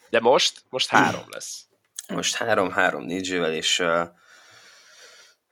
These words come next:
Speaker 2: vo-, voltak azért még ilyen kis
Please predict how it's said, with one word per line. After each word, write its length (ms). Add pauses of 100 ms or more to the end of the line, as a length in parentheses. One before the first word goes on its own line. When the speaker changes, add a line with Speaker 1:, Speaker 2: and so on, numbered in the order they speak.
(680)
Speaker 2:
vo-, 300
voltak 380
azért 260
még 220
ilyen 200
kis 320